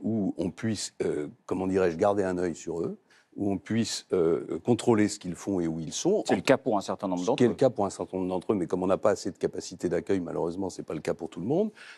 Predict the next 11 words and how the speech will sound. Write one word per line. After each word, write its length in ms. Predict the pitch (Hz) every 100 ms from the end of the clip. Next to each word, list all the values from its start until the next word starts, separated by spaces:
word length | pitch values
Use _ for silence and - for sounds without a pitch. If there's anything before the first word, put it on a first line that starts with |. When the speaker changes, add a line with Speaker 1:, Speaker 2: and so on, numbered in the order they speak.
| -
Speaker 1:
de 60 |
façon 280 | - 127 131
à 80 | 110
ce 80 | -
qu'on 160 | 104
puisse, 440 | 98 110 104 - - _ _ _ -
euh, 140 | 85 -
lorsque 500 | 107 127 - - 131
la 220 | 117 92
demande 420 | 85 104 101 90
d'asile 520 | 85 80 87 85 82